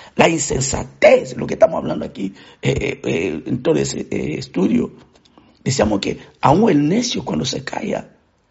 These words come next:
es contado por, por sabio. Pero cuando uno tiene el corazón, wow, lleno de, de cosas,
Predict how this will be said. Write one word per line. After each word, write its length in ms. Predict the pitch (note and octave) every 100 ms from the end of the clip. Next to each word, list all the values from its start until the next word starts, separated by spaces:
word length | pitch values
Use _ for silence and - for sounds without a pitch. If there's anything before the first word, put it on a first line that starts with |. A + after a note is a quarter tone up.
| _ _
es 180 | F3+ -
contado 480 | E3+ C3+ - G#3+ C3+
por, 260 | - - - - -
por 160 | -
sabio. 500 | - - - - - - _ _ _ _ _ _ _ _ _ _ _ _ _ -
Pero 160 | F3
cuando 240 | D3+ D#3 -
uno 280 | C4+ D#4 - -
tiene 520 | - C4 F#3 - - - _ _
el 240 | - - -
corazón, 720 | - - - - - F#3+ - - - - - - - _ -
wow, 300 | D4+ - - - - - _ _ _ _ _ _ _ _ _ _ _ _ _ _ _ _ _ _ _ _ _ - _ _ -
lleno 380 | C3+ - G3+ -
de, 280 | E3 - - - -
de 280 | C3+ - -
cosas, 680 | D4 C4+ E3 D#3 - -